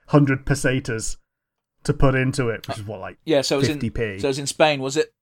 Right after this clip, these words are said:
Speaker 1: Yeah, it was in Spain.
Speaker 2: Pre-Euro
Speaker 1: Like fifty p.
Speaker 2: Spain.
Speaker 1: Yeah, pre-Euro Spain. That's how old I am, folks. And, um, I got salty 'cause I ran out of credits, and then some other kid just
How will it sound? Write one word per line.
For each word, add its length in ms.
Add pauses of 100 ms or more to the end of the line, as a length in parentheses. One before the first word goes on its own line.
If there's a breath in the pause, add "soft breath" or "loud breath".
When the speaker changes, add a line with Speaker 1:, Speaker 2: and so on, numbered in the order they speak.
(460)
Speaker 1:
Yeah, 140
it 20
was 100
in 80
Spain. 300
Speaker 2:
Pre-Euro 480
Speaker 1:
Like 80
fifty 180
p. 60
Speaker 2:
Spain. 300 (680)
Speaker 1:
Yeah, 160
pre-Euro 460
Spain. 340 (760)
That's 180
how 140
old 220
I 80
am, 240
folks. 380 (440 loud breath)
And, 480
um, 460 (120)
I 100
got 120
salty 300
'cause 160
I 40
ran 220
out 200
of 100
credits, 440
and 320
then 160
some 220
other 160
kid 300
just 320